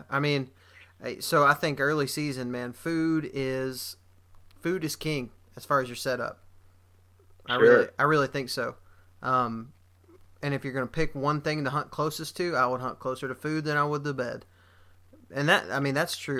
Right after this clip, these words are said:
Speaker 2: Especially in ag country.
Speaker 1: Yeah,
Speaker 2: Especially in
Speaker 1: especially in
Speaker 2: ag
Speaker 1: ag
Speaker 2: country.
Speaker 1: country, but even in, even out here, you know, anytime I've
Speaker 2: Yeah.
Speaker 1: ever set, in, in the early season especially, um, which,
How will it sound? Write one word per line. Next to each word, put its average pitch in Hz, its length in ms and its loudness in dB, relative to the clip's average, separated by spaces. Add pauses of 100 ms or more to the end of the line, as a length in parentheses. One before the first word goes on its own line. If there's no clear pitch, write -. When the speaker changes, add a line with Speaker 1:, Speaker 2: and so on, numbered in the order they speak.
Speaker 2:
Especially 135 360 8
in 127 100 8
ag 131 280 6
country. 101 420 -2 (180)
Speaker 1:
Yeah, 143 220 -2
Speaker 2:
Especially 123 100 2
in 127 40 6 (200)
Speaker 1:
especially 190 240 0
in 139 80 0
Speaker 2:
ag 135 200 2
Speaker 1:
ag - 40 -16
Speaker 2:
country. 143 280 -4
Speaker 1:
country, - 20 -2
but 135 220 -2
even 156 300 -2
in, 131 300 -4
even 143 280 -4
out 123 180 0
here, 127 400 -4 (440)
you 139 140 -4
know, 113 340 -2
anytime 147 520 -2
I've 127 100 4
Speaker 2:
Yeah. 131 60 2
Speaker 1:
ever 123 160 0
set, - 260 -4
in, 131 160 -8
in 147 140 -4
the 143 80 0
early 165 260 2
season 127 340 -6
especially, - 580 -8 (600)
um, 117 460 0 (260)
which, 156 320 -2